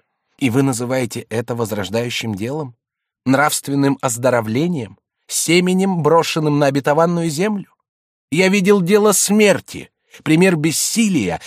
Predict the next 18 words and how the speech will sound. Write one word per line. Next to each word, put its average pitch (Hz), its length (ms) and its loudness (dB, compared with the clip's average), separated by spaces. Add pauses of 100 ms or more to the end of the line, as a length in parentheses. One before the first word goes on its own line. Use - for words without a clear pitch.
и 185 140 -4
последние 180 600 0
зерна 160 380 2
драгоценного 135 580 0
семени, 175 520 0 (120)
брошенные 151 560 0
на 151 140 2
ветер, 156 380 -2 (160)
на 151 160 0
скалы 143 560 0 (100)
среди 123 380 -2
терновника. 110 680 -2 (280)
И 196 100 -2
вы 196 140 4
ставите 196 500 2
мне 202 300 4
в - 60 -6
преступление, 160 920 0